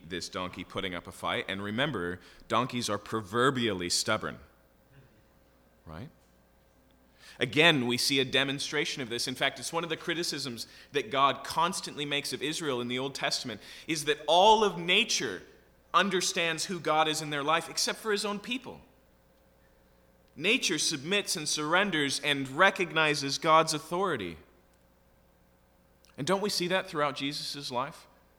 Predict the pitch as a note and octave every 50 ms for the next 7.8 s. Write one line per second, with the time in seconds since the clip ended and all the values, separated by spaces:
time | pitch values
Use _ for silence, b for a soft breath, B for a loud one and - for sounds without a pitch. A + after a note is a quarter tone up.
0 | _ _ B B B B D#3 F3 F#3 G#3 G3+ F#3+ F#3+ F#3+ F#3 F#3 F3 D3 D#3+ D#3
1 | D3+ D#3 - - E3+ E3 D3 C#3 D3 C#3+ D3+ F#3 - - C#3+ C3 C3 B2 C#3 D#3+
2 | E3 D#3 E3 - - C3+ C#3+ C#3+ C#3+ C3+ B2+ B2 B2 C#3 D3+ E3 - - - C#3
3 | B2+ B2+ - - - C#3+ C#3+ D3 D#3+ E3 D3 C#3 - - - - C#3+ C#3 C#3+ D3
4 | E3 F3 B B B B B B B2+ - - - - E3 E3+ F3 D3 D3+ C#3+ D3
5 | D3 D#3+ D#3+ - C3+ C3 C3 C3+ C3 B2 - - - - - D3 D#3 D#3 D#3+ D3+
6 | D3+ D#3 D#3 C#3+ - - B B B G#2+ C3 C3+ D3 D3+ - - - - C#3+ C#3+
7 | C#3 C3+ - - - D3 - - D#3 D3+ C#3+ C#3 C#3 C3+ C#3